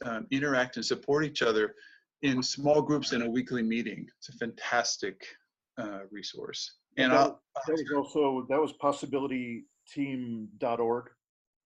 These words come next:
Speaker 1: Yes.
Speaker 2: Okay, great.
Speaker 1: Yeah, and the, there's an, another project, like I said, these hundred and eight websites that we're working on slowly over here to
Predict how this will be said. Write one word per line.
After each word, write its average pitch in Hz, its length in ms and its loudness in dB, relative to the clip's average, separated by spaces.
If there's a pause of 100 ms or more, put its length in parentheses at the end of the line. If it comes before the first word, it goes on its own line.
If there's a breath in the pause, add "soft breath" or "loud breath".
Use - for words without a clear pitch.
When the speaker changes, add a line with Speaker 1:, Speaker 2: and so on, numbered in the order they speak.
(160)
Speaker 1:
Yes. - 440 -4 (300)
Speaker 2:
Okay, 147 200 -6
great. 107 240 -6 (880)
Speaker 1:
Yeah, 165 200 10
and 147 200 6
the, 147 200 6 (260)
there's 151 240 2
an, 143 240 6
another 147 400 6
project, 139 460 2
like 123 160 2
I 120 60 4
said, 123 300 4
these 117 180 -2
hundred 123 340 0
and 110 340 -2
eight 117 200 0 (460)
websites 120 600 2
that 117 160 2
we're 113 160 0
working 120 380 0
on 113 220 0
slowly 120 460 2
over 113 200 2
here 120 200 0
to 117 360 -2